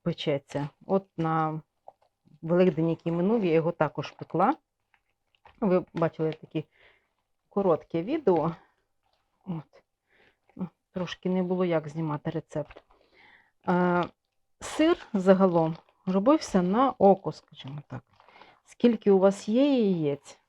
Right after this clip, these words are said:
ну, там щось, можливо, менше, ну, даєте менше. М,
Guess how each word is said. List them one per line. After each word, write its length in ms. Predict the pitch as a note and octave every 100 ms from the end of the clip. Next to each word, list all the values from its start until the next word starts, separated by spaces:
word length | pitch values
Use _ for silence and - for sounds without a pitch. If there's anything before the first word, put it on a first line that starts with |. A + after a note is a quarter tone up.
| _
ну, 220 | D3+ D#3+ -
там 260 | D3+ D#3 D3+
щось, 360 | - D3 - F3
можливо, 460 | E3 E3+ F3 F3+
менше, 560 | G3+ A#3 A3+ - D3 D3 _ _
ну, 240 | - A3+ A#3
даєте 520 | D3+ D#3+ F#3 G#3 E3
менше. 520 | D3+ D#3+ D#3 - C#3 - _ _ _ _ _ _ _ _ _ _ _ _ F3
М, 560 | F3+ F3 F3 F3+ F3+